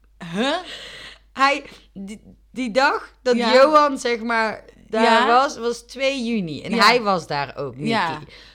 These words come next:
Speaker 2: Maar Nicky zegt nu, nu le-, nu ik dit ook lees, vind ik dit heel dom. Hij zegt dat hij die relatie in juni weer
Speaker 1: Op
Speaker 2: opnieuw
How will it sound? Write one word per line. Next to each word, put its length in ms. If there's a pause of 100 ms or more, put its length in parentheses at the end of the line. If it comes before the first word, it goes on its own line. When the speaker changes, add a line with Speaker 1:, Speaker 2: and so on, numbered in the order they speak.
Speaker 2:
Maar 160
Nicky 400
zegt 380
nu, 320
nu 240
le-, 160
nu 120
ik 120
dit 200
ook 160
lees, 560 (560)
vind 260
ik 180
dit 180 (120)
heel 220
dom. 280 (400)
Hij 240
zegt 220 (440)
dat 180
hij 140
die 180
relatie 540
in 160
juni 400
weer 400 (640)
Speaker 1:
Op 160
Speaker 2:
opnieuw 200